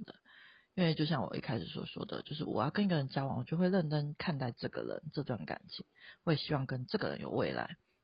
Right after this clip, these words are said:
那我会想要知道他是怎样看待的感情，这段感情呢，是不是跟我一样呢？还是说他就是只是想要试试看呢？那现在试过，是不是觉得不适合呢？那我会想要确认这一点，看我们还适不适合在一起。如果我们想法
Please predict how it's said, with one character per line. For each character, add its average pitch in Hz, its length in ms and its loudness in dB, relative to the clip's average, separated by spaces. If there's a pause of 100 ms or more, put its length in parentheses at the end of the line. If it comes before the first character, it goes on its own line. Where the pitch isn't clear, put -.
那 208 120 4
我 131 80 2
会 165 100 6
想 - 160 -2
要 123 60 0
知 - 140 -6
道 156 100 4
他 151 160 0
是 165 80 0
怎 - 200 -12
样 - 100 -6
看 143 180 -4
待 139 120 0
的 - 80 -6
感 - 220 -8
情， - 140 -14 (160)
这 202 120 4
段 170 180 4
感 - 200 -6
情 - 180 -14
呢， 165 60 -8
是 240 120 -4
不 214 60 0
是 202 100 4
跟 82 160 2
我 - 140 -4
一 - 60 -12
样 - 180 -6
呢？ - 120 -10 (520)
还 165 140 0
是 190 120 0
说 156 260 2
他 147 240 0
就 139 140 -2
是 143 300 -6
只 - 140 -10
是 170 100 0
想 - 160 -4
要 - 80 -2
试 - 180 -4
试 143 140 -2
看 - 260 -4
呢？ - 180 -8 (460)
那 135 300 0
现 147 160 -2
在 131 80 2
试 147 240 0
过， - 220 -2
是 165 140 -4
不 151 60 -4
是 156 120 0
觉 - 140 0
得 - 60 2
不 - 140 -6
适 - 240 -4
合 - 220 -8
呢？ - 180 -12 (560)
那 190 280 0 (160)
我 151 100 2
会 208 60 4
想 151 140 0
要 143 60 0
确 - 160 2
认 135 120 2
这 135 120 0
一 - 40 -2
点， - 140 -8 (220)
看 165 240 0
我 - 80 -4
们 - 140 -4
还 139 180 -4
适 - 160 -4
不 151 80 -4
适 - 140 -6
合 - 60 -4
在 - 200 -2
一 - 60 -8
起。 - 180 -14
如 208 80 4
果 180 100 2
我 139 60 4
们 123 220 2
想 139 320 -2
法 - 200 -2